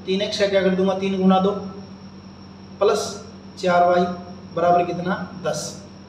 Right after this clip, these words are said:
तीन दूनी छः प्लस चार वाई बराबर कितना, दस।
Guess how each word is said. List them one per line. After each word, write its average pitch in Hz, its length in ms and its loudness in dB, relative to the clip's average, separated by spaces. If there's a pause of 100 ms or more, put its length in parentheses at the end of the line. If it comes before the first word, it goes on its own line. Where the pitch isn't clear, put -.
(400)
तीन 208 220 0
दूनी 208 300 2 (200)
छः 190 300 4 (760)
प्लस 196 420 0 (220)
चार 185 240 4
वाई 185 260 6
बराबर 175 340 4
कितना, 180 640 -8
दस। - 360 -8